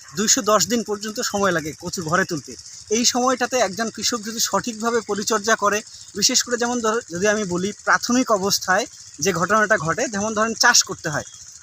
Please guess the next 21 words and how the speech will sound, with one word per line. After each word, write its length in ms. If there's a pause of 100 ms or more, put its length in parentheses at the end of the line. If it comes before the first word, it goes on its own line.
এই 80
চাষের 360
সময়টা 540 (300)
অবশ্যই 460
তাকে 360
আট 160 (100)
থেকে 220
দশটা 340
চাষ 220
দিতে 180
হবে। 180 (360)
কারণ 200
হচ্ছে 340 (100)
এই 360
মুখী 340
কচু 220
চাষ 300
করার 280
জন্যে 360 (380)
অবশ্যই 400
মাটিটা 440